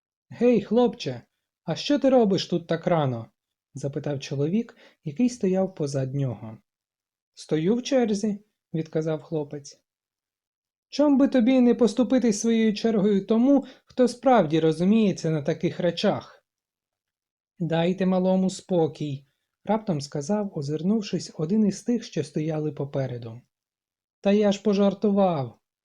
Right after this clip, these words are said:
Чоловік позаду поклав руку хлопцеві на голову, але той сердито скинув її. «Мені стало дивно, що він о такій ранній годині не в ліжку».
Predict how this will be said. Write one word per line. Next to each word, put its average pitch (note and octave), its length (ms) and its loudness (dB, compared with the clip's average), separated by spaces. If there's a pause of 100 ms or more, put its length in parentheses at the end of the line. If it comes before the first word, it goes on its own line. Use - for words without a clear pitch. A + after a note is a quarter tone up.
(260)
Чоловік D#3 500 -6
позаду G3 500 -2 (260)
поклав A3+ 460 0
руку G3+ 360 0
хлопцеві D#3+ 520 -4
на C#3 120 0
голову, G#3 500 0 (260)
але F3 200 0
той B3+ 180 0
сердито G3+ 560 -2
скинув C#3 480 -2
її. A2+ 460 -10 (720)
«Мені A#3 260 2
стало A#3 360 2
дивно, F3+ 500 2 (220)
що - 280 2
він A3 380 2 (140)
о F3 120 0
такій A3 400 2
ранній G#3 480 4
годині G#3+ 640 2
не A3+ 200 4
в A3 80 2
ліжку». C#3 600 -2